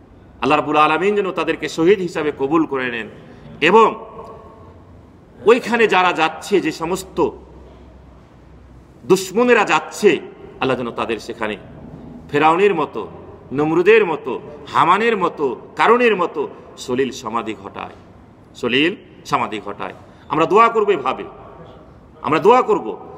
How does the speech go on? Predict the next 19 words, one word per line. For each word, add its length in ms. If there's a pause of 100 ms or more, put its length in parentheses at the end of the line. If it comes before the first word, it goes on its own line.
(160)
যে 100
যে 140
সাম্রাজ্যবাদী 840
শক্তি 440 (640)
সেখানে 400
শক্তির 540
বহিঃপ্রকাশ 600
ঘটাবার 400
জন্য 260
গেছে, 300 (400)
এ 60
আল্লাহ, 440
তুমি 200
কাশ্মীরি 460 (760)
মুসলমানদেরকে 880
এমন 240 (120)
শক্তি 280
দান 240 (100)
করো 220